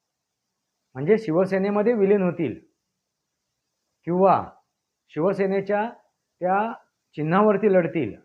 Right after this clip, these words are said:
किंवा ते आपल्या चिन्हावरती आणि आपल्याच पक्षाच्या संघटनेच्या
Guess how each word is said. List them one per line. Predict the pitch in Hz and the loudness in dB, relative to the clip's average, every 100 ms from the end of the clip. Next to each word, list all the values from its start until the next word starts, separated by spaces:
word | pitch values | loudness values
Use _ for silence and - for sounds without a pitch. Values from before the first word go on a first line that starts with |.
| _ _ _ _ _ _ _ _ _ _ _ _ - | _ _ _ _ _ _ _ _ _ _ _ _ -4
किंवा | 170 220 269 - _ _ _ _ _ 175 | 2 2 0 -8 _ _ _ _ _ -6
ते | 214 240 - | -6 -6 -6
आपल्या | 135 190 220 220 | -6 0 0 0
चिन्हावरती | 175 180 175 165 226 254 - | -2 0 0 -2 -4 -6 -8
आणि | 185 | -4
आपल्याच | 180 - 208 220 | -4 -2 -2 -2
पक्षाच्या | 175 - 196 185 208 | -4 -2 -2 0 -2
संघटनेच्या | 202 160 147 170 175 156 196 | -4 -2 0 0 -2 -4 -4